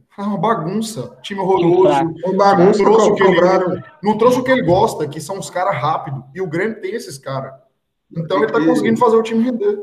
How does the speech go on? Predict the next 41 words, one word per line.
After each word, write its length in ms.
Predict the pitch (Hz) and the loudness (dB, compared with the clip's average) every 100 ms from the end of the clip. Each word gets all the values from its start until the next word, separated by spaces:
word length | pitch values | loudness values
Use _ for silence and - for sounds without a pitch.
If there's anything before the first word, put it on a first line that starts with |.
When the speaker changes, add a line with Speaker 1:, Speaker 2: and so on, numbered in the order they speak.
| - - - | -10 -14 -12
Speaker 3:
E 80 | 147 | -4
cobraram 640 | 214 196 170 196 220 214 | 0 2 4 4 4 0
do 120 | 190 | -2
Thiago 380 | 180 180 170 151 | 0 0 2 0
Nunes 640 | 135 175 208 208 - - _ - | 0 0 0 -2 -6 -14 _ -6
não 280 | 151 233 | -2 -2
ser 260 | - - 214 | -2 -2 -2
o 80 | - | -2
Thiago 300 | 190 156 135 | -2 -2 0
Nunes 260 | 135 131 123 | 0 0 -2
no 80 | |
Grêmio, 320 | 113 110 123 123 | -4 -6 -6 -8
né? 220 | 151 151 _ _ _ _ _ _ _ | -12 -14 _ _ _ _ _ _ _
Fizeram 480 | - 156 143 185 208 | -6 -4 0 2 2
ele, 220 | 202 160 | 2 0
ele 100 | 175 | 0
mudar, 560 | 214 - 151 175 104 - - | 0 0 -2 -2 -4 -10 -16
fizeram 320 | 143 135 156 | -10 -4 -2
ele 340 | 180 143 - - - - - - - | -2 -4 -8 -14 -16 -18 -20 -20 -4
fa-, 680 | 139 123 - - - - - | -2 0 -4 -12 -14 -16 -4
trabalhar 420 | 143 139 139 165 | 0 2 2 2
de 80 | 180 | 2
uma 100 | 175 | 2
forma 260 | 151 170 | 0 -2
que 140 | 170 151 | -2 -2
ele 180 | 175 208 | -2 0
não 140 | 190 | -2
acredita, 520 | 175 147 117 147 143 | -4 -6 -6 -8 -8
que 120 | 135 | -10
não 180 | 139 165 | -4 -2
é 60 | 156 | 0
a 120 | 139 | -2
forma 380 | - 135 143 135 | -4 -4 -2 -4
que 120 | 123 | -4
ele, 200 | 151 170 - - | -4 -6 -10 -8
que 100 | 127 | -6
ele 160 | 180 185 | -4 -6
ficou 260 | - 151 | -6 -4
conhecido 460 | 147 127 117 123 123 | 0 0 0 -6 -8
por 120 | 120 | -8
trabalhar. 520 | 120 117 107 104 120 | -6 -6 -4 -4 -6